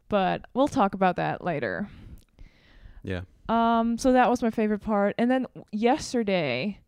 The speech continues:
Speaker 1: so we went to Diagon Alley first, and Diagon Alley has one, I think one ride, um, which is the Gringotts ride. And that was
Speaker 2: Yeah.
Speaker 1: our first thing we did.
Speaker 2: Yeah.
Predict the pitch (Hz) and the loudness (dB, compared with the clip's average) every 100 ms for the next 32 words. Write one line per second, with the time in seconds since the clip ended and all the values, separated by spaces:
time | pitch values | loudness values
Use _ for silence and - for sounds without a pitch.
0 | _ _ - 214 208 214 226 196 190 190 | _ _ -2 0 2 0 -2 -2 0 0
1 | 214 196 196 220 202 175 190 214 202 196 | 0 -2 -2 -2 -2 -4 -2 0 2 2
2 | 226 220 180 180 196 196 185 180 185 190 | 2 -2 -2 -2 0 -2 -4 -6 -4 -4
3 | 185 190 208 226 - _ _ _ _ _ | -2 -2 -4 -6 -12 _ _ _ _ _
4 | 202 220 - 185 196 208 180 170 180 185 | -4 -4 -2 -2 0 0 0 0 0 0
5 | 196 - - - 185 180 185 185 - 202 | -4 -8 -18 -10 -8 -6 -6 -6 -6 -4
6 | 180 180 - 190 - 175 196 226 233 262 | -4 -6 -10 -8 -6 -6 -4 -6 -6 -8
7 | 262 262 269 240 - _ - - - _ | -6 -6 -6 -10 -18 _ -20 -20 -20 _
8 | _ - 202 196 196 208 262 262 196 - | _ -6 -2 -2 0 0 2 0 0 0
9 | 214 214 - 202 202 196 180 156 202 | 0 0 -4 -6 -4 -4 -4 -2 -2